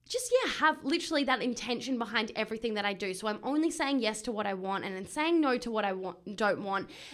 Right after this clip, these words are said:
And I'm just having a lot more meaning behind everything that I do, because I think presence is so important when it comes to making the most of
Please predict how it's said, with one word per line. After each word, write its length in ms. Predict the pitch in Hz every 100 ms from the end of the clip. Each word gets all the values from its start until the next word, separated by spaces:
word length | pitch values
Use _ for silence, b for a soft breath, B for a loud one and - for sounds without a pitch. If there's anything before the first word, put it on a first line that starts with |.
| B
And 340 | 254 254 254 - - _ - 285
I'm 120 | 262
just 340 | 302 403 - - - _ _ 226
having 280 | 233 254
a 60 | 220
lot 340 | 214 226 269
more 260 | 277 277 233
meaning 720 | 208 208 220 226 226 208 208 214 B B
behind 500 | 240 196 233 220 220 226
everything 380 | 214 214 214
that 100 | 214
I 100 | 208
do, 320 | 202 214 202 185
because 260 | 208 226
I 100 | 220
think 300 | 214 320 -
presence 480 | - 247 240 247 -
is 160 | 202 -
so 280 | - 240
important 500 | 233 208 202 202 202 - B B
when 140 | 220
it 100 | -
comes 440 | - 240 226 220 -
to 440 | 220 208 202 202 B B -
making 440 | 247 254 269 262
the 60 | 226
most 580 | 220 214 214 214 214 -
of 160 | 202